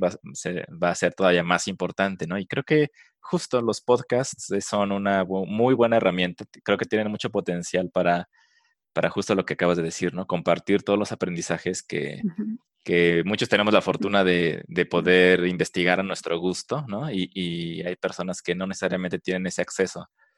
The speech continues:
Speaker 1: Entonces, qué padre que, que así lo veas, ¿no? Todo lo que has aprendido, que lo quieras compartir.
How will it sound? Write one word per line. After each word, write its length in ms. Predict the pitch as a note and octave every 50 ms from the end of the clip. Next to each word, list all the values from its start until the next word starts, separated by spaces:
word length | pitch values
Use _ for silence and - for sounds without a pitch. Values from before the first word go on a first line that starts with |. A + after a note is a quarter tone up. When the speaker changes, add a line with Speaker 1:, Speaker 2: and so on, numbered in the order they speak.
| _ _ _ _ _ -
Speaker 1:
Entonces, 480 | F2 F#2 - F#2+ F#2+ F#2 - F2+ E2+ -
qué 100 | - -
padre 320 | - F#2 F#2 F2+ F2+ -
que, 440 | - F2 E2 E2 D#2+ E2 D#2+ E2+ _ _ _ _ _
que 80 | - F2+
así 160 | - - G2+
lo 140 | G2 F#2+ F#2
veas, 260 | F#2 F2+ E2 - -
¿no? 180 | F#2 G#2 B2+ - _
Todo 180 | - F#2 F2+ F#2
lo 100 | F2 F2+
que 80 | - E2+
has 80 | -
aprendido, 460 | F#2+ - F#2 E2+ E2+ E2+ F2+ F#2 G#2+ G#2
que 80 | - E2
lo 100 | E2+ -
quieras 220 | - F2 F2 -
compartir. 500 | - F2 E2 - E2 E2 - - F2